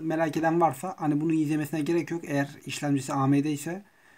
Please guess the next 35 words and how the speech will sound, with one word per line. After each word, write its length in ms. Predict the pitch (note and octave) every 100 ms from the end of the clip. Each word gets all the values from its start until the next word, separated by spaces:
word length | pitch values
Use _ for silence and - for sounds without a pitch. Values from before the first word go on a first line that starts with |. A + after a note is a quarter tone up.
| _ _ _ _ C3+
e, 80 | C3+
onun 280 | C3+ D#3+
için 320 | C#3+ F3 F3+ E3+
farklı 400 | - E3 D#3 D#3
bir 40 |
çözüm 300 | E3 C#3+ D#3
yolu 160 | D#3 D3+
var. 120 | E3+
Genymension 640 | C#3+ D#3 D#3 D3+ - D#3
diye 100 | D3+
bir 60 | C#3
şey 180 | D#3
var. 180 | D3+ G3 -
Genymension 680 | C3+ C3+ C#3 C#3 C3+ C#3 B2+
diye. 200 | D3 G3 - - -
Onu 140 | D#3+
indirmeleri 480 | D#3+ D3 D3+ D#3 D3+
gerekiyor. 540 | A#3 C#3+ - E3+ G3+ - - _ _ -
O 120 | D#3
da 100 | D3+
bir 100 | D#3
emülatör, 640 | D3+ D3+ D3 D3+ D3 - - C3+ C3+ C#3+ C#3 D#3 -
emülatörün 480 | E3 D#3+ D3+ D3+ D#3+
açılması 520 | D3 - D3 D3 C#3
için 240 | C#3 - D#3+
yardımcı 480 | C3+ B2+ C#3+ D3
bir 80 | C#3+
araç. 400 | B2 E3 - - - -
Sadece 360 | - D#3 C3 C#3+
kurulum 260 | D3 C#3+ D3
yapmaları 340 | C#3+ C#3+ C#3+
gerekiyor. 340 | C3+ A#2 B2+
Çok 160 | A#2 C3
zor 220 | C3+ B2+
değil. 180 | C#3+ -